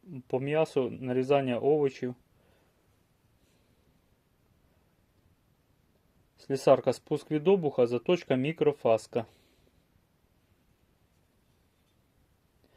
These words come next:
Гарно тримає заточку. Правиться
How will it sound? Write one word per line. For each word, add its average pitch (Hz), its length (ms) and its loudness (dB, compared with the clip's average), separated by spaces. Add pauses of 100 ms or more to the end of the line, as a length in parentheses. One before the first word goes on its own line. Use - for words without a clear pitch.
(240)
Гарно 127 460 0
тримає 120 520 -2
заточку. 120 680 -6 (4000)
Правиться 135 680 0